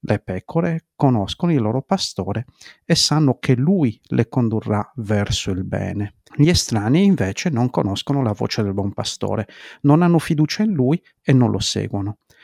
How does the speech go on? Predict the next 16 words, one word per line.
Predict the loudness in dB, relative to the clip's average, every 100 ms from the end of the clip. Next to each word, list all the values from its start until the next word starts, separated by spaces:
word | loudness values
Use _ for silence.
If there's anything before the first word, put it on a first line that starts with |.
| -20
Sono | -10 2 4 4
come | 4 2 2
pecore | 2 0 2 2
smarrite | 2 2 2 0 -6 -4 -6 -6 _ _ _
che | -2 -2 -4 -10
vagano | -2 2 2 0 0 0
senza | 0 -2 -2 -2 -4
meta | -4 -4 -4 -2
alla | -2
ricerca | -2 -4 -4 -4 -4
di | -4
un | -4
pascolo | -4 -6 -4 -4
che | -4 -4
non | -4 -2
esiste. | -2 -4 -4 -4 -4 -8 -16